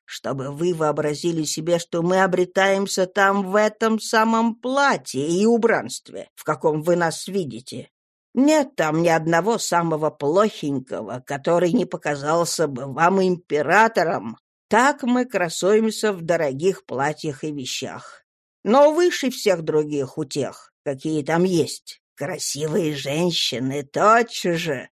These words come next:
лишь бы кто захотел, переносимые туда со всего света. Там вы увидели бы властительницу Барбаников, царицу Басков, жену султана, императрицу Озбек,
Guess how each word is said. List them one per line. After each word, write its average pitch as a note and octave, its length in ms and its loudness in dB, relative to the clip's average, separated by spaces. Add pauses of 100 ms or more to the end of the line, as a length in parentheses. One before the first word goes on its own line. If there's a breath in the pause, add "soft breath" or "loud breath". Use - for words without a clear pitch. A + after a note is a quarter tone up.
лишь B3+ 400 6
бы A3+ 180 2
кто A3 380 2
захотел, G3 800 0 (100)
переносимые C#3+ 760 0
туда C3+ 280 -4
со C#3+ 160 -4
всего C#3+ 320 -4
света. C3+ 640 -6 (440)
Там G3 380 4
вы F#3+ 220 4
увидели F#3 580 2
бы F#3+ 160 2
властительницу E3+ 1300 0
Барбаников, E3 1300 0 (100)
царицу D3+ 480 -2
Басков, C#3 800 -4 (160)
жену C#4 340 2
султана, G3 920 2 (160)
императрицу D#3 800 0
Озбек, E3 640 -2